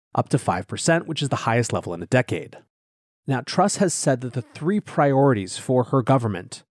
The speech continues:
are going to be, quote, "a bold plan to cut taxes and grow our economy, delivering on the energy crisis, dealing with people's energy bills, and delivering on the National Health Service." She's really, really focused on tax cuts and making the U K pro-innovation.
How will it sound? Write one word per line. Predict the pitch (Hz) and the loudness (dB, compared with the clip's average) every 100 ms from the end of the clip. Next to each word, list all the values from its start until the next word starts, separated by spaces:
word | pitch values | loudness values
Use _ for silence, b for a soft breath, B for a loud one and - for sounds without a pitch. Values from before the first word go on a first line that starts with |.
| _ _ | _ _
are | 131 | -2
going | 123 131 123 | 2 2 2
to | |
be, | 117 110 | -2 -4
quote, | - 139 - | 2 2 2
"a | 113 | -2
bold | 87 104 - | 0 -4 -4
plan | - 151 147 | 2 2 4
to | - | 2
cut | 123 | -2
taxes | - 135 127 147 131 | -2 -4 -2 -4 -4
and | 117 | -4
grow | 101 | -4
our | 90 87 | -4 -6
economy, | 98 - 170 165 160 - _ - | -4 2 2 4 0 -4 _ -2
delivering | 107 123 123 117 | 2 2 2 0
on | 90 | -4
the | 90 - | -6 2
energy | 160 147 147 | 2 2 0
crisis, | - 147 - 143 - | 2 2 4 0 0
dealing | 113 98 | -4 -2
with | 98 | -4
people's | - 101 95 - | -6 -8 -6 2
energy | 151 143 143 | 2 4 4
bills, | 147 139 143 - _ _ | 4 4 2 -6 _ _
and | 110 | -4
delivering | 110 123 147 147 | 0 2 2 2
on | 131 | 2
the | 123 | 0
National | 87 80 - 90 | -2 -4 -8 -10
Health | - 135 - | 0 0 0
Service." | - 78 - - - - _ _ _ _ | -4 -6 -8 -10 -10 -14 _ _ _ _
She's | - 127 113 | -4 -2 2
really, | 113 156 156 147 | 4 6 6 2
really | 120 127 120 | 0 0 0
focused | - 113 101 113 - | 0 -2 -2 -4 -4
on | 127 104 | -6 -4
tax | - - 135 139 - | -6 -2 -2 -2 -2
cuts | 127 113 123 | 0 0 -2
and | 110 | -4
making | 107 117 - | 0 -2 -2
the | 127 | -2
U | 107 107 | 0 -2
K | - 110 | 0 -2
pro-innovation. | - 92 85 85 107 131 - 80 | -2 -8 -8 -2 2 2 2 -4